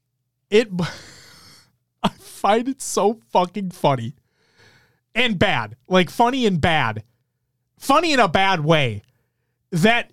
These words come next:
he basically said, "And hey, if you missed your shot before and you wanna buy 'em now, if they're unvaulted, they're gonna be more expensive.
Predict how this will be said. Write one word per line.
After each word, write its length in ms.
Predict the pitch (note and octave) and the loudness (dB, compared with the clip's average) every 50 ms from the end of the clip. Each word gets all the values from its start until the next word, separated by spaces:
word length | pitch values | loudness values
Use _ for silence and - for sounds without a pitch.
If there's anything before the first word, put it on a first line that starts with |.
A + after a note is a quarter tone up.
| _ _ | _ _
he 340 | - - F#3 E3 B3+ D4+ D#4+ | -10 -4 0 2 4 4 2
basically 840 | A3+ - - - A#3+ B3 D4+ - - - F4+ D4 - D4+ D4 C#4+ F4+ | 2 -2 -2 0 0 2 0 0 0 0 0 0 2 2 2 2 2
said, 520 | - - - B3+ G#3+ F#3+ D3+ D3 D3 - - - _ _ _ | 0 0 2 2 2 2 2 0 -2 -6 -8 -14 _ _ _
"And 200 | B3+ B3 B3+ B3+ | 0 0 2 2
hey, 500 | A3 D3+ - C4+ C#4 C4 A3 E3 C3+ C#3 - _ _ _ _ | 0 0 0 2 2 2 2 0 -2 -4 -8 _ _ _ _
if 200 | - A#3 A3+ - | -2 -2 0 2
you 120 | C4+ C#4 C4 | 2 0 2
missed 400 | A#3+ A3+ B3 D4 - - - - | 4 4 2 2 0 -2 0 2
your 160 | E4+ E4+ E4+ | 2 2 2
shot 520 | - - - - - - A#3+ D4 D#4 - A#3 | 2 -2 -2 0 0 2 2 0 0 0 0
before 800 | G#3 F4 C#4 - - - D4+ C4 B3+ B3 G#3 E3 C#3+ C3+ C#3 - - _ _ _ _ _ _ _ _ _ - | 0 0 0 -2 -2 2 4 6 6 6 6 4 2 0 -2 -6 -10 _ _ _ _ _ _ _ _ _ -2
and 140 | A3+ A3+ | 0 2
you 100 | A#3+ B3 | 4 4
wanna 300 | A#3 C#4 C#4 C#4 C4+ B3+ | 4 4 4 4 2 2
buy 360 | A3 F3+ - A3 A3+ C4+ D4+ D4 | 2 2 2 4 4 4 4 4
'em 220 | C#4+ C#4 C4+ C4 | 2 0 0 0
now, 460 | B3+ C4 C4+ C4+ B3 A3 G3 F#3 F#3 G3+ - | 0 2 2 4 4 4 4 4 2 2 2
if 160 | G#3+ G#3+ G#3 | 0 0 2
they're 180 | - A3+ A3 A3 | 4 2 4 4
unvaulted, 840 | A3 A3+ B3 C4+ C4+ A#3+ G3+ B3 A#3+ A#3+ A#3 - - G#3 G3 F3+ G3+ F#3 | 4 2 2 2 0 0 2 4 4 4 4 4 2 2 2 2 0 0
they're 200 | F3+ A3 A3 G3 | 2 2 2 2
gonna 380 | C#3+ - - A#3+ B3 C4+ C4 | 2 2 2 4 4 2 2
be 180 | A3+ C4+ C4 C4 | 4 4 2 4
more 260 | A#3 A3 A#3 A3 A3+ | 4 4 6 6 4
expensive. 880 | A3+ - - - - - G3+ F#3+ F#3 F3 - - D#3+ B2 A#2 A#2 - | 2 0 -4 -4 -2 0 0 0 0 0 0 0 0 0 0 -4 -8